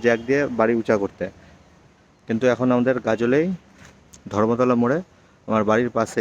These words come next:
একদম বাড়ির পাশেই এই বাড়িটাকে জ্যাক দিয়ে উঁচা করছে। দেখুন, একতলা বাড়ি।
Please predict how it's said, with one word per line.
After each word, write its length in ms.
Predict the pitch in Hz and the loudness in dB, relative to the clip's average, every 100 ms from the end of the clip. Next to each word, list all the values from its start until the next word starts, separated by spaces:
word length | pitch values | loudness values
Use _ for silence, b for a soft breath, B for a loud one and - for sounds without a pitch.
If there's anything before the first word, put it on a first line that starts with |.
| 107 | -2
একদম 240 | 110 123 107 101 - _ - | -2 -4 -4 -6 -14 _ -8
বাড়ির 220 | 107 117 117 | -4 -4 -4
পাশেই 280 | 113 - 156 190 b b _ | -6 -4 -6 -6 b b _
এই 100 | 110 107 | -4 -2
বাড়িটাকে 340 | 107 110 120 127 107 | -2 -2 -6 -6 -4
জ্যাক 120 | 107 104 | -6 -4
দিয়ে 120 | 113 | -6
উঁচা 140 | 104 101 | -4 -6
করছে। 240 | 101 - 98 - - | -8 -12 -20 -18 -14
দেখুন, 200 | 104 120 143 _ - | -14 -14 -20 _ -16
একতলা 320 | 104 - 107 101 | -14 -6 -4 -2
বাড়ি। 160 | 98 | -2